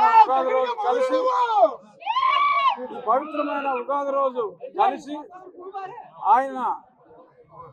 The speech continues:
జనసేన సహకారంతో రాబోయే రోజుల్లో మనకున్న ఈ రాష్ట్రానికి పట్టిన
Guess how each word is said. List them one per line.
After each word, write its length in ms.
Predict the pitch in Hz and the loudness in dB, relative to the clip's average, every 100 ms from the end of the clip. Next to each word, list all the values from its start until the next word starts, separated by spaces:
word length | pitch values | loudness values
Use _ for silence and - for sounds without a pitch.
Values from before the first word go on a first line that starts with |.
| _ _ _ _ _ _ _ 156 | _ _ _ _ _ _ _ -14
జనసేన 720 | 208 240 269 254 262 262 262 254 - _ _ _ _ _ _ _ - - | -10 -8 -8 -8 -10 -10 -12 -12 -16 _ _ _ _ _ _ _ -20 -10
సహకారంతో 880 | 214 262 269 269 262 233 262 277 277 415 _ _ _ _ - | -4 -4 -2 -2 -4 -6 -6 -6 -8 -20 _ _ _ _ 0
రాబోయే 400 | 208 254 262 254 240 | 2 2 0 -2 -4
రోజుల్లో 480 | 247 254 254 269 - _ _ _ _ _ _ - _ _ _ _ _ - - - - | -6 -6 -4 -6 -8 _ _ _ _ _ _ -20 _ _ _ _ _ -20 -20 -20 -4
మనకున్న 600 | 208 240 233 262 285 233 - _ _ _ _ _ - | -4 -4 -10 -4 -2 -2 -6 _ _ _ _ _ -14
ఈ 100 | 214 | -10
రాష్ట్రానికి 640 | 196 233 - 285 269 247 247 247 | -2 -2 -2 -6 -6 -6 -14 -12
పట్టిన 440 | 233 262 254 185 | -12 -12 -6 -6